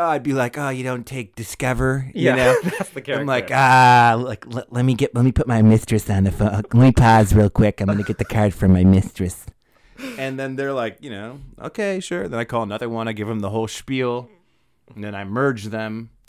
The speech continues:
Speaker 1: And then they're both on the phone. They're thinking the other, "Do you have the card?" "Yeah, I have the card." "Do you?" "Oh."
Speaker 2: <laughs>
Speaker 1: And they're, they'll go on and on. And then they figure out, "Oh, you know,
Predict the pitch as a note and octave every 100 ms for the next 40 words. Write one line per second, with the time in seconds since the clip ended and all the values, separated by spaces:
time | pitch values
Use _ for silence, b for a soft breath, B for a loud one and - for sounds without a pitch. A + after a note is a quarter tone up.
0 | _ _ G#2 G#2 G#2+ A2+ A2+ G#2+ A2 G2+
1 | F#2 A#2+ A2 G#2+ G#2 G2 F#2 A2+ G#2 G2+
2 | G2 G2+ G#2 - C#3 D3+ D3 - C#3+ D3+
3 | E3 D#3 F3 E3 D#3 D3 C3+ B2+ C3 C#3
4 | D3+ C#3 C3 - - - - - C#4+ A3
5 | C#4 C4 A#2 A2+ A#2+ C#3 B2+ B2 B2 B2
6 | A#2 A2 G#2+ - A2 A2 G#2+ G#2+ B2 G2
7 | F#2 A2 G2 G2